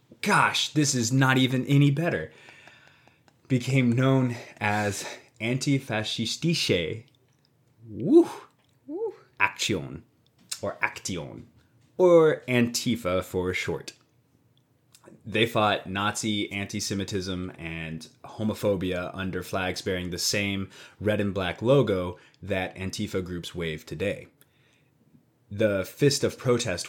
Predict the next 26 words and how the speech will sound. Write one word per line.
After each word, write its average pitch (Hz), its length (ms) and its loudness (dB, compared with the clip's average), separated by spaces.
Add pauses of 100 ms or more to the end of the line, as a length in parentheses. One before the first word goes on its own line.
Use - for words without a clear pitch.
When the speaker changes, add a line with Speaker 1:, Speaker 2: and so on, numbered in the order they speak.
(140)
Speaker 1:
was 98 180 -2
first 143 340 -2
raised 101 520 0
by 101 240 0
German 101 440 -2
workers, 85 600 -2 (400)
uh, 85 120 -10
but 90 260 -4
would 101 200 -2
go 101 160 4
on 107 180 2
to 104 80 -4
be 104 100 -2
raised 104 300 0
by 87 100 -4
the 85 100 -6
Black 80 280 -6
Panthers, 117 580 -2
Black 101 300 -4
American 92 320 -6
sprinters 95 420 -8
Tommy 95 300 -6
Smith 95 420 -6
and 90 220 -8
John 87 240 -8
Carlos 120 600 0